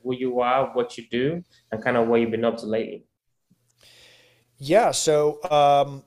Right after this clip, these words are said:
Speaker 2: I am the, um, co-founder of a private equity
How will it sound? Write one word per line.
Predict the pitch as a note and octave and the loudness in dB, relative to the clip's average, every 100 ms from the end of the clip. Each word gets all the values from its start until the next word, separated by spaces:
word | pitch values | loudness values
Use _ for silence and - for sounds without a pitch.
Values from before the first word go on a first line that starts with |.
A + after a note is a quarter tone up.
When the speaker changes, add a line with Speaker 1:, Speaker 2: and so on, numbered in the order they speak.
| _ | _
Speaker 2:
I | D3+ E3 F#3 F#3 - | -4 -2 -2 -4 -8
am | E3 D#3 D3+ | -6 -6 -10
the, | C#3 D3 C#3 C3+ A#2+ _ _ _ | -12 -10 -10 -10 -14 _ _ _
um, | B2+ A#2+ A#2+ A#2 G#2+ _ - | -8 -6 -6 -10 -16 _ -18
co-founder | - - F3+ F3+ E3+ E3+ E3 D#3+ D#3+ - _ _ _ _ | -6 0 2 2 -2 -2 0 0 0 -10 _ _ _ _
of | C3 C3 B2+ B2 C#3+ | -4 0 0 -2 -6
a | C#3 C3 C3 B2+ B2 - | -8 -6 -6 -8 -12 -4
private | F3 E3+ D#3 | 2 4 4
equity | D3+ - D3 C#3+ | 0 0 -6 -8